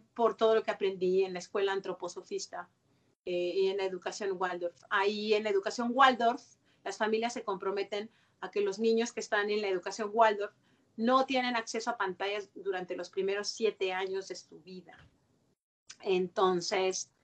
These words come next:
y a mí me parece súper rudo, pero yo me quise comprometer. Y es cierto que cuando hay algo dentro que cuando, que es como el amor lo que te, lo que te lleva a,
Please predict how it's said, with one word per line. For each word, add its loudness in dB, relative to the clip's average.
y -4
a 2
mí 6
me 2
parece 2
súper -2
rudo, 0
pero 2
yo 2
me -4
quise -8
comprometer. -4
Y -2
es -2
cierto -2
que -16
cuando -4
hay 2
algo 6
dentro 0
que -2
cuando, -2
que 0
es -2
como 2
el 0
amor -2
lo 2
que -6
te, -8
lo -6
que -8
te -4
lleva 2
a, -4